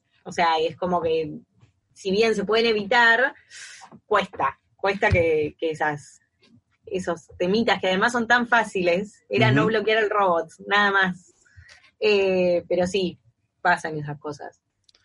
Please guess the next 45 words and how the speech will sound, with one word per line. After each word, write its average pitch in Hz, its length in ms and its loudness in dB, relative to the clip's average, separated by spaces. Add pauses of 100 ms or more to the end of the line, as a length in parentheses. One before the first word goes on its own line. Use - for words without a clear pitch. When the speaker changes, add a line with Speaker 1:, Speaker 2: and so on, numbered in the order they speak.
(760)
Speaker 2:
Pero 151 180 4
aquí 151 160 -2
también 190 400 2
regresamos 131 600 2
a 117 60 2
lo 101 140 -2
que 113 80 0
hemos 113 200 0
platicado 110 480 -2
en 101 120 -4
todo 110 180 0
este 104 380 0
podcast, 117 500 -4
que 113 80 0
es - 300 -6
la 104 320 2
comunicación, 104 720 0
¿no? 98 100 -2
La 113 160 -4
comunicación 113 640 -2
y, 143 140 0
y 104 160 0
el 101 80 2
Speaker 1:
Ujú. 95 60 -4
Speaker 2:
conocimiento 120 720 0
de 117 100 2
lo 98 160 0
que 113 100 -2
es 104 140 -6
el 113 120 -6
seo, 123 440 -2 (680)
eh, 104 540 2 (100)
porque 117 320 0
a 123 140 4
final 143 220 2
de 165 100 2
cuentas 151 380 2
este, 147 320 -2
este 131 340 0
caso 139 220 -2
que 139 80 -2
nos 113 160 -2
estás - 240 -8
platicando, 117 640 0
que - 320 -2